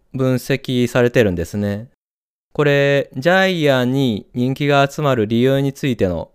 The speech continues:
考察なんですけど、ひもさんにも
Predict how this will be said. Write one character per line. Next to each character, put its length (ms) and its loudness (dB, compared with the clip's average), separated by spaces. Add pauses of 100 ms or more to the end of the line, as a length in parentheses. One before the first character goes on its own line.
考 260 2
察 400 -2
な 120 2
ん 40 0
で 80 -4
す 80 -12
け 100 -4
ど、 280 -4 (380)
ひ 240 -6
も 320 2
さ 260 -2
ん 100 -2
に 80 -2
も 500 -2